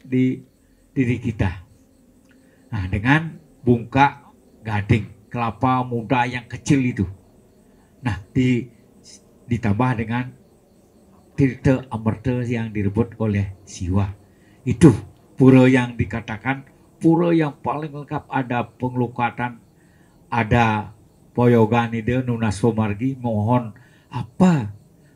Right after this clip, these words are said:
Bapak Ibu tangkir dengan Ratu Penjagat nanti bilang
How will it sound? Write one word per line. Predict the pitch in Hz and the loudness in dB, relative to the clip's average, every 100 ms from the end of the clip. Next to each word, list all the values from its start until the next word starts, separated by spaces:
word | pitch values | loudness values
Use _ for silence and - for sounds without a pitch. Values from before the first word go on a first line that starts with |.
| - | -6
Bapak | 139 131 123 127 147 | 2 2 2 2 2
Ibu | 127 151 - - _ _ _ _ | 2 2 0 -6 _ _ _ _
tangkir | 131 131 - 208 180 | -8 -8 -2 2 2
dengan | 165 139 - | 2 0 -2
Ratu | 131 | -4
Penjagat | 131 127 156 165 - | -2 -2 -2 -4 -4
nanti | 135 127 156 | -6 0 2
bilang | 160 131 127 131 143 165 160 | 4 4 4 4 0 -2 -8